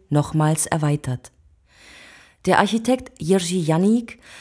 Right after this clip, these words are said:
entwarf sie in der ersten Hälfte der achtziger Jahre. Fertiggestellt wurde sie erst im Jahr neunzehnhunderteinundneunzig.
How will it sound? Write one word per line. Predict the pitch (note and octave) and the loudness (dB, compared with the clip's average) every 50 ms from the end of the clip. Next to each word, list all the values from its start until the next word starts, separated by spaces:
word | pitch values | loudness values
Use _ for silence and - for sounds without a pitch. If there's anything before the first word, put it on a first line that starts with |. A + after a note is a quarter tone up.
| - - - - - _ _ | -20 -20 -20 -20 -20 _ _
entwarf | - A#3 A3+ A3 A3+ A#3+ A#3 A#3 | -2 0 2 2 2 2 2 0
sie | - A#3+ A3+ | 0 0 0
in | E3 F3+ | 0 0
der | F3 E3+ - | 0 0 0
ersten | - E3+ F#3+ - - - G#3+ F#3 | 0 0 0 -2 -2 0 0 0
Hälfte | E3 D#3 E3 F3 - - - F3+ | 2 2 0 0 -2 -4 -6 -4
der | E3 D#3 - | -2 -2 -2
achtziger | D3 C#3 - - - - D#3+ D#3+ | -2 -4 -6 -6 -8 -4 -2 0
Jahre. | D3+ D3 C#3+ C#3+ C#3 C3 A#2+ C3 A#2+ A#2+ - _ _ _ _ _ - _ _ _ | 0 2 0 0 -2 -2 -4 -6 -8 -8 -12 _ _ _ _ _ -20 _ _ _
Fertiggestellt | _ - - D3 C#3+ C#3+ - D#3+ - - F#3+ - - - F#3+ F#3+ G#3 G#3+ - - - - - - _ | _ -4 -2 -2 -2 -2 -4 -8 -6 -4 -6 -4 0 2 2 2 2 0 -4 -12 -20 -20 -20 -20 _
wurde | - A3+ A#3 A#3+ A3+ | -2 0 2 2 2
sie | A3 A#3 | 2 2
erst | - - F#3+ F#3+ - - | 2 2 2 0 0 0
im | - G3 F3 | 0 2 2
Jahr | D#3+ D#3 D#3 D#3 D#3 | 2 2 2 2 2
neunzehnhunderteinundneunzig. | D#3 D3+ D3+ D3 D3+ D3+ - - D#3+ D#3 D#3 D#3 E3 D#3+ D#3+ - D3+ C#3+ C#3+ D3+ D3+ D3 D3 D3+ D3 C#3 - - - A#2+ - - - | 2 4 4 4 4 2 2 0 2 2 2 2 0 -2 -2 -2 -2 0 2 2 4 4 4 2 2 0 -2 -4 -6 -8 -10 -12 -18